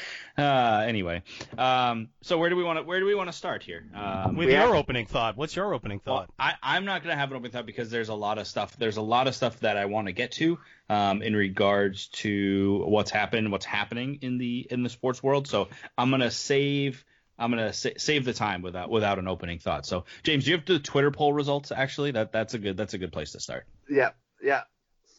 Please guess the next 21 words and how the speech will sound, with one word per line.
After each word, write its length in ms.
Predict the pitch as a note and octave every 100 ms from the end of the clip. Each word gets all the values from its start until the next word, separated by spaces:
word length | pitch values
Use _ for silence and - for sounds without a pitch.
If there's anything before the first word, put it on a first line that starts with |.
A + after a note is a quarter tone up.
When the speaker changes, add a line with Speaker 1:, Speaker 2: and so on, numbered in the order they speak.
| _
Speaker 3:
'cause 200 | C#3+ A#2
we 60 | B2
sent 240 | - C3+
out 180 | C3 - _
two 280 | C#3+ C#3+ C3
Twitter 320 | - B2 A2+
polls, 480 | A2+ G#2+ G#2 - _ _ _ _ _ _ -
uh, 200 | A2 G#2+
the 40 |
last 320 | G#2+ A2 -
two 120 | - G#2
weeks. 360 | G2+ _ - _ _ _ _ _ _ _ _ _ _ _
So 180 | A#2 A2
Speaker 1:
Okay, 160 | A2 G#2+ F#2+ G2+ - - -
give 100 | C3
me 60 |
the 100 | C3
results 300 | A#2+ A#2 B2
from 160 | - G#2+
week 160 | A2 F#2+
one. 260 | G2 D#2+